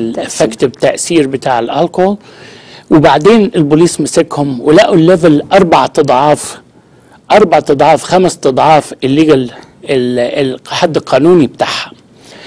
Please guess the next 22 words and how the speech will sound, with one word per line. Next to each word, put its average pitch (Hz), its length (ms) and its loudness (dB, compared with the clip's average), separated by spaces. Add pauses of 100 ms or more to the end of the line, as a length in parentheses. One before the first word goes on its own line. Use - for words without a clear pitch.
(200)
طب 160 100 2
إزاي 240 260 4
دي، 269 120 4
الناس 196 480 4
دي 180 140 -2
وصلت 170 540 0
لكده؟ - 320 -4 (640)
الناس 226 240 6
دي 269 100 4
وصلت 247 420 2
لأن 185 500 0 (880)
ال-، 165 520 2
الكاس 214 460 2
اللي 196 140 0
كان 185 200 2
بيشربه 185 460 2
زمان 156 480 2 (560)
وبيحس 147 580 0
بحاجة 143 420 0
بيه 143 280 0 (220)
بطل 160 420 0
يعمل، 87 340 -2